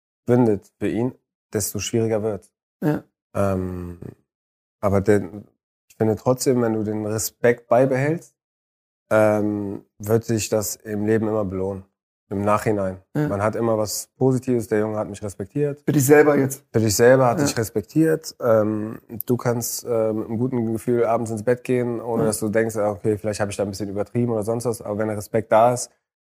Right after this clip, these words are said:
Speaker 1: dann, äh, bin ich in meinem Leben so weit gefahren, dass es immer im Positiven geendet ist. Also,
Speaker 2: Ja.
Speaker 1: egal was, ich habe immer respektvoll meinen Verein verlassen. Also bis heute stehen die Türen offen, freuen sich, äh,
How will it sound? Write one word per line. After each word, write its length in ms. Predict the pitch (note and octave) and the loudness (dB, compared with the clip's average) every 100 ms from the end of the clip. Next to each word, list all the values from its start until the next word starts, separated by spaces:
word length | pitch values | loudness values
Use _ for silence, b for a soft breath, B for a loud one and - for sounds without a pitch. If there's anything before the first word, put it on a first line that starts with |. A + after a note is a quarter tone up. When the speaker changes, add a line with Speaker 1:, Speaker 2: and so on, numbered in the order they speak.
| _ | _
Speaker 1:
dann, 360 | G#2 G#2+ G#2+ G2+ | 0 0 0 -4
äh, 260 | G#2+ G#2 G2 _ | -4 -4 -6 _
bin 180 | G#2 D#2 | -2 0
ich 160 | B2 | -2
in 120 | C3 | 2
meinem 180 | A#2+ A2+ | 4 4
Leben 180 | A#2+ A#2 | 2 0
so 260 | A2+ B2 A2+ | -2 0 2
weit 200 | A#2 - | 2 2
gefahren, 380 | A2+ A#2+ A#2 | -2 0 2
dass 120 | A2 G#2+ | 0 -4
es 140 | G#2 | -4
immer 380 | A2+ A2+ G#2+ - _ _ _ | -2 0 -2 -6 _ _ _
im 100 | G#2 | -8
Positiven 460 | - A2+ G#2 G#2+ G#2+ | 0 0 0 -4 -2
geendet 320 | G2 A2 G2+ | 0 -2 -6
ist. 300 | F#2+ - - | -12 -16 -8
Also, 280 | F#2 F#2+ G#2 | -4 0 0
Speaker 2:
Ja. 200 | D#2 F2+ | -2 -4
Speaker 1:
egal 340 | G#2+ G#2 A2 | -2 4 4
was, 300 | G#2+ A#2 - | 4 0 -2
ich 160 | A#2+ G2+ | -8 -8
habe 140 | G#2+ | -4
immer 160 | G#2+ G#2+ | -2 -2
respektvoll 520 | G#2 - A2+ - A2+ | -4 -2 -2 2 2
meinen 220 | G#2+ G2+ | 2 -2
Verein 260 | G2+ G#2 G#2+ | -2 -2 -2
verlassen. 580 | G#2+ G#2 B2+ C#3+ C#3 C3+ | -2 -2 -4 -6 -10 -12
Also 280 | A2+ G2+ G2 | -12 -12 -12
bis 200 | A2 - | -16 -4
heute 280 | A2 A2+ A2+ | 0 0 0
stehen 200 | G2+ A2 | -4 -4
die 80 | A2 | -4
Türen 220 | A2 A#2 | 0 0
offen, 360 | F#2 A#2+ A#2+ A2 | 0 -2 -4 -4
freuen 240 | A2 A2+ | -4 -4
sich, 320 | A2 G#2+ - | -4 -6 -8
äh, 240 | G#2+ G#2+ | -4 -4